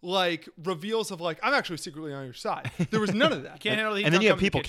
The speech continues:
Speaker 3: counting on betrayals.
Speaker 1: Yeah.
Speaker 3: And then people betraying said counting on betrayal.
Speaker 1: And I'm
Speaker 2: Yeah.
Speaker 1: telling
Speaker 3: It
Speaker 1: you,
Speaker 3: was all over the map.
Speaker 1: I think if you
Speaker 3: <laughs>
Speaker 1: guys rewatch the movie, you're, you're gonna be like, "Oh my God," you, you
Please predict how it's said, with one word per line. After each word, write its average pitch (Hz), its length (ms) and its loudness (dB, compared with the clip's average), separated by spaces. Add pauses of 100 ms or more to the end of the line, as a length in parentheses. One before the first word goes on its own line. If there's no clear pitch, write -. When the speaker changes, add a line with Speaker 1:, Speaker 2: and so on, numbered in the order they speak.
Speaker 3:
counting 196 220 0
on 113 80 -2
betrayals. 98 520 -6
Speaker 1:
Yeah. 220 260 -2
Speaker 3:
And 143 80 0
then 160 80 0
people 170 200 0
betraying 170 480 0
said 143 260 0
counting 185 380 2
on 101 120 -2
betrayal. 104 360 -6
Speaker 1:
And 208 120 0
I'm 208 80 -2
Speaker 2:
Yeah. - 60 -8
Speaker 1:
telling 226 220 -2
Speaker 3:
It 254 60 -2
Speaker 1:
you, - 40 0
Speaker 3:
was 135 40 2
all 143 120 4
over 117 140 2
the 95 80 -4
map. 92 100 -6
Speaker 1:
I 180 80 2
think 240 220 -4
if 160 120 -2
you 196 120 -6
Speaker 3:
<laughs> 208 80 2
Speaker 1:
guys 185 160 0
rewatch 180 400 -2
the 180 80 -12
movie, 185 200 -6
you're, 202 200 -6
you're 170 160 -4
gonna 170 120 -6
be 160 120 -2
like, 139 200 -6 (120)
"Oh 190 180 -4
my 170 160 -2
God," 147 480 -2 (420)
you, 208 240 -6 (140)
you 180 80 -18